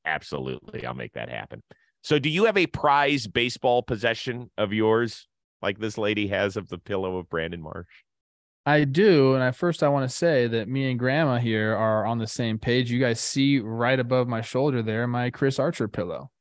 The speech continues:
Speaker 1: That's hilarious.
Speaker 2: And
Speaker 1: Right.
Speaker 2: he signed it. I'm a big pillow, uh, a guy, apparently. So me and Graham's shout out. We're the first. Let's start a club, a pillow club. How about that?
Speaker 1: The
Speaker 2: But I
Speaker 1: baseball
Speaker 2: did bring
Speaker 1: pillow
Speaker 2: my
Speaker 1: club.
Speaker 2: prized possession out, and I've spoken about this glove, I think, before.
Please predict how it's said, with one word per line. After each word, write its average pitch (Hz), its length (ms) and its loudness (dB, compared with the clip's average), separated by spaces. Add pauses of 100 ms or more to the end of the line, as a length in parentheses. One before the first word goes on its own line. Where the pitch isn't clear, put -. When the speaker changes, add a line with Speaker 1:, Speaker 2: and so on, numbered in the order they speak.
(120)
Speaker 1:
That's 123 260 -2
hilarious. 127 760 0 (220)
Speaker 2:
And 143 120 4
Speaker 1:
Right. 156 120 8
Speaker 2:
he 220 100 6
signed 101 460 0
it. 98 80 -4
I'm 143 180 4
a 160 60 6
big 165 260 2
pillow, 170 540 6
uh, 165 340 4
a 156 140 0
guy, 156 360 -2
apparently. 107 600 -4
So 127 300 0
me 147 180 2
and 147 100 4
Graham's 143 560 2
shout 151 400 4
out. 131 360 4
We're 135 100 2
the 131 80 0
first. 131 460 -2 (600)
Let's 233 160 4
start 240 220 2
a 220 40 6
club, 127 440 2
a - 40 -6
pillow 151 300 0
club. 92 320 -8
How 123 60 -2
about 127 260 -4
that? 92 200 -12 (220)
Speaker 1:
The - 60 -10
Speaker 2:
But 165 100 4
I 175 40 8
Speaker 1:
baseball 185 240 6
Speaker 2:
did - 20 2
bring 185 160 6
Speaker 1:
pillow 165 80 4
Speaker 2:
my 143 240 4
Speaker 1:
club. 135 100 -6
Speaker 2:
prized 135 360 0
possession 117 400 0
out, 107 60 0
and 120 100 0
I've 147 100 2
spoken 131 340 2
about 107 220 0
this 98 220 -10
glove, 98 240 -6
I 92 80 -8
think, 92 240 -14
before. - 380 -20